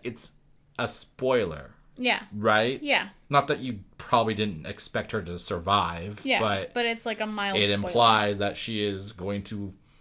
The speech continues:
Speaker 1: come out of that movie.
Speaker 2: Yes.
Speaker 1: So,
Speaker 2: Alive. <laughs>
Speaker 1: alive.
Speaker 2: Yeah.
Speaker 1: <laughs> It's just her bo-, they weakened up
Speaker 2: <laughs>
Speaker 1: Bernie's,
Speaker 2: It's just
Speaker 1: the, the, the Hawkeye series with her.
Speaker 2: Or it's just a
Speaker 1: She's just
Speaker 2: funeral.
Speaker 1: dangling on
Speaker 2: Yeah.
Speaker 1: people's shoulders.
Speaker 2: Yeah.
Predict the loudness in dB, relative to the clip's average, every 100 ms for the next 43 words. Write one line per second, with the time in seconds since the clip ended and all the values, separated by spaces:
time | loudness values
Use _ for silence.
0 | -20 -20 -10 0 2 2 0 -6 -4 -4
1 | -4 -6 -10 -10 -12 -14 -14 -12 -10 -10
2 | -12 -16 -16 -20 _ _ _ _ _ -14
3 | -2 0 2 0 -6 -18 _ -8 -6 -6
4 | -2 0 0 2 4 6 8 6 4 -12
5 | -10 -6 -6 -6 -2 4 4 4 -4 2
6 | 2 6 4 6 4 4 4 8 8 6
7 | 4 8 10 10 8 8 8 4 6 10
8 | 10 8 6 6 6 8 10 10 10 6
9 | 6 2 2 4 6 8 8 6 2 -4
10 | -6 -6 -2 2 4 6 8 10 10 8
11 | 4 4 4 6 6 6 6 6 8 6
12 | 4 2 4 6 6 4